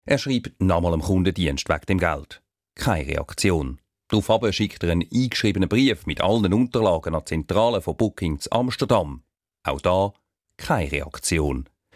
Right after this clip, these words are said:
Er lässt sich vom Hotel schriftlich bestätigen,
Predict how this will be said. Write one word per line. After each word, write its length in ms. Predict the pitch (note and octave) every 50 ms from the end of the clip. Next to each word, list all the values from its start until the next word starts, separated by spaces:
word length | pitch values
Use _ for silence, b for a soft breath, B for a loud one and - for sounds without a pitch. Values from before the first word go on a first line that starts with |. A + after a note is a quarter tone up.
| b b b
Er 140 | b D3 C#3
lässt 260 | C#3 C#3 D3+ D3 -
sich 120 | - C3
vom 200 | - - A#2+ G2+
Hotel 360 | G2+ B2 - - A2 G#2 G2+ F#2
schriftlich 480 | - - G#2+ A2 A#2+ - - G#2+ -
bestätigen, 760 | - F#2 F2 - - F2+ F2+ G#2+ A#2 - B2+ - - G#2 G2+